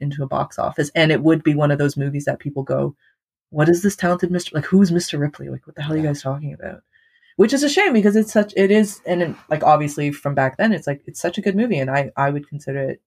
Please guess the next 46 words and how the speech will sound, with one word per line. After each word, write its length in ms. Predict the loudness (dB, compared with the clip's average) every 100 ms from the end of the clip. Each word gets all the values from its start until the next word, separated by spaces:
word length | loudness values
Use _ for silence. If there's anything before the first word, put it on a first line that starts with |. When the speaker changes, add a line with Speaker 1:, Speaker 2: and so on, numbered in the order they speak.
| _
Speaker 1:
maybe 160 | -2 2
not 160 | 2 2
a 40 |
classic, 540 | 2 4 4 0 0
but 140 | 0 2
it 160 | 2
is 320 | 0 -2 -8 -18 _ _ -6
one 340 | 2 4 4
that 240 | 2 2 0
I 80 | -2
think 320 | 0 -2 -4
it 140 | -6 0
doesn't, 320 | 2 2 -2
it 160 | -2 -2
transcends 520 | 2 2 2 -2 -4
the 80 | -8
time. 380 | -2 0 0 -2
Like, 160 | -4 -4
it's 100 | -2
not 180 | -2
just, 140 | -2 0
"Oh, 120 | 0
it 40 | 2
was 100 | 0
only 200 | 0 0
enjoyable 480 | 0 0 0 -2
in 60 | -6
the 80 | -2
nineties." 560 | 0 0 0 -4 -6 _ _ -20 _ _ -14
It's 100 | -4
still 180 | 2 2
enjoyable 380 | 4 4 2 -4
today. 440 | -4 -2 -2 -4
It's 140 | -14 0
still 180 | 2
a 40 | 4
really 200 | 2 2
great 240 | 0 -2
movie. 320 | -4 -4 -4 0
And 100 | 2
I 120 | 2
think 240 | 0 -4
for 120 | -2
those 360 | 0 2 2 -2
three, 340 | -6 -4 -2
especially 440 | -2 -4 -8 -8